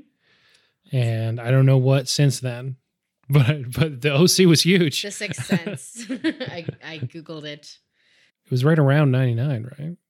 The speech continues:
Speaker 2: Yeah, it was
Speaker 1: ninety-seven?
Speaker 2: definitely the nineties. I don't know
Speaker 1: Okay.
Speaker 2: what year.
Speaker 1: Yeah, it would've been right around then. Cool.
Speaker 2: Mm-hmm.
Speaker 1: Yeah,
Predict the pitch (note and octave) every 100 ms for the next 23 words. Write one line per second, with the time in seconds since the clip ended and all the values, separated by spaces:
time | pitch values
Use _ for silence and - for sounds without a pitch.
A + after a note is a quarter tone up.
0 | _ _ - G#3+ E4 A3+ B2+ A3 A3+ C#4
1 | C#4 D#4 A3 E3 D#3 D#3 - - - D#3+
2 | D3 D3 D3 C3+ B2+ C3 D3 - _ -
3 | - B2+ B2+ B2 A#2+ A#2+ B2 C#3 C3+ D3+
4 | C3+ _ _ _ - - D#3 C3 B2+ _
5 | _ - - - - E3 E3 F#3+ A#3+ A3
6 | G3+ G3+